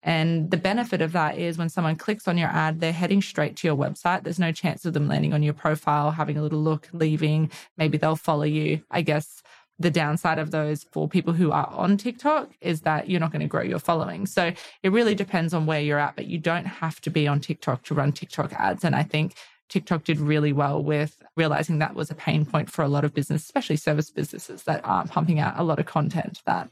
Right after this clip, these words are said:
they can still make money and advertise on TikTok.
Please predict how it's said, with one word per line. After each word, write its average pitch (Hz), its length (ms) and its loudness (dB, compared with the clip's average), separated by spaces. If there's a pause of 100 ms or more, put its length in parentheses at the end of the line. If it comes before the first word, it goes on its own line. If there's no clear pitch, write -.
they 160 140 0
can 160 240 -2
still - 340 -2 (320)
make 156 200 -2
money 151 280 0
and - 180 0
advertise - 640 -4 (160)
on 156 140 -6
TikTok. - 280 -14